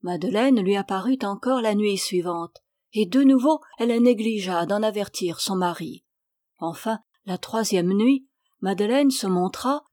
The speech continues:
tout irritée et le visage enflammé, et elle lui reprocha amèrement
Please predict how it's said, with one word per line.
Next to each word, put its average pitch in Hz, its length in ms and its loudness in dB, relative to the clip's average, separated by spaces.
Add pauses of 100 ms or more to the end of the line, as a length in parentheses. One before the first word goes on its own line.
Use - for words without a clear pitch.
tout 220 220 -6
irritée 277 520 0
et 262 40 0
le 208 100 4
visage 247 540 0
enflammé, 220 600 0 (220)
et 233 100 2
elle 285 160 6
lui 262 140 4
reprocha 240 680 2
amèrement 233 580 2